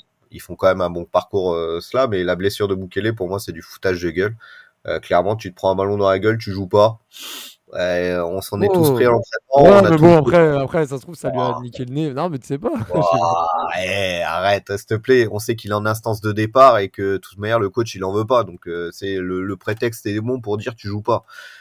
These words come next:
Speaker 1: C'est, c'est, c'est clairement ça. Euh, tu, tu préfères, non, mais c'est pour te dire, tu préfères jouer, euh, Carlos Soler arrière droit plutôt que Mukiele, même quand il est apte.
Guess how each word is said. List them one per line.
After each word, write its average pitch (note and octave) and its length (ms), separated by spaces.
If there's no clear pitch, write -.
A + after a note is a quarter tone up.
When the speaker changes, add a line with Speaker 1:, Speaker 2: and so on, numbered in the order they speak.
Speaker 1:
C'est, F2+ 340
c'est, F#2 180
c'est F2+ 200
clairement F#2+ 360
ça. A2+ 340
Euh, D#2+ 200
tu, - 180
tu G#2+ 100
préfères, A2+ 520
non, A2+ 120
mais F#2+ 80
c'est - 160
pour - 100
te - 80
dire, B2 220
tu A#2 100
préfères A2 360
jouer, A2 340
euh, E2+ 200
Carlos G#2 300
Soler A2 300
arrière G2+ 360
droit B2 240
plutôt - 240
que A2+ 100
Mukiele, A#2+ 380
même A#2+ 220
quand A#2 100
il A2+ 100
est A#2+ 60
apte. B2 300